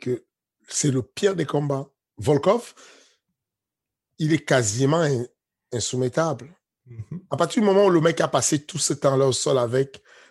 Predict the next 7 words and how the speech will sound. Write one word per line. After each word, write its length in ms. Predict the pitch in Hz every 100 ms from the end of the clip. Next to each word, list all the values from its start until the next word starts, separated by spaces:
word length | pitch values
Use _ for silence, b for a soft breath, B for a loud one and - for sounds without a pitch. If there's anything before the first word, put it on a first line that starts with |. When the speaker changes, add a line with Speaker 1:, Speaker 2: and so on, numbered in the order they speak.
| b 135
Speaker 1:
euh, 140 | 127 - 135 139 143
euh, 1120 | 139 135 127 123 123 123 123 120 120 117 113 120
comment 160 | - 127
il 60 | 123
s'appelle ? 420 | 120 131 113 95 _ _ _ _ - - _ _ _ B B B B B -
Speaker 2:
Curtis 320 | 151 147 165
Blades. 240 | 160 143